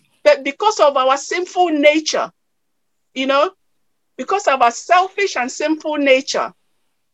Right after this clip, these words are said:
that is why we have poverty. That is why we have poverty, you know? So now, you know, now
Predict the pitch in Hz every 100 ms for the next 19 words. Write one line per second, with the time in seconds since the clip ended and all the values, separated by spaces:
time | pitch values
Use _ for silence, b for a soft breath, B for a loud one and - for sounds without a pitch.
0 | _ 254 330 311 269 277 294 240 254 247
1 | - 339 349 262 - 120 _ _ _ _
2 | _ _ _ _ _ _ - 359 381 302
3 | 302 285 285 330 _ - 240 240 247 262
4 | 233 185 - - _ _ _ _ _ 226
5 | 233 269 339 _ _ _ _ _ b -
6 | - 370 302 294 _ _ _ - 247 247
7 | 381 370 247 311 349 _ _ _ _ _
8 | _ _ _ _ _ _ _ _ - 247
9 | 262 285 _ _ _ _ _ _ _ _
10 | _ - 285 370 392 440